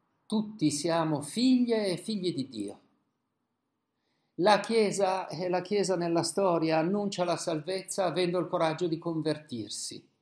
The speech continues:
La terza conclusione, che lo Spirito Santo doni a voi donne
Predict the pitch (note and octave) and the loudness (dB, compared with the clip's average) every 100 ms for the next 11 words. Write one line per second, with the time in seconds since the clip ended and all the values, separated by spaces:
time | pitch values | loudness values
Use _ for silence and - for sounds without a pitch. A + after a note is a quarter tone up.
0 | _ _ _ _ _ _ _ _ - _ | _ _ _ _ _ _ _ _ -20 _
1 | _ _ _ _ _ - D#3+ D#3+ F#3 F3+ | _ _ _ _ _ -6 -2 4 4 4
2 | F3 F3 E3+ F3+ D3+ E3 B2+ A#2+ A#2+ _ | -2 -2 -2 -2 0 0 0 -6 -10 _
3 | _ _ _ _ _ _ _ _ _ _ | _ _ _ _ _ _ _ _ _ _
4 | _ F3 D#3+ D3+ - G#3+ F#3 F3 D#3 - | _ 2 2 2 -2 0 0 -2 -4 -2
5 | D3+ D3+ D3+ C#3 C3 A2 A2+ E3+ F3 C#3 | -2 -2 -4 -6 -8 -10 -4 -2 0 -2
6 | C3+ B2+ - C3+ B2 E3 F3 C#3+ C#3+ B2+ | -4 -8 -10 -12 -4 -2 -2 -2 -6 -8
7 | A2 G#2+ | -12 -18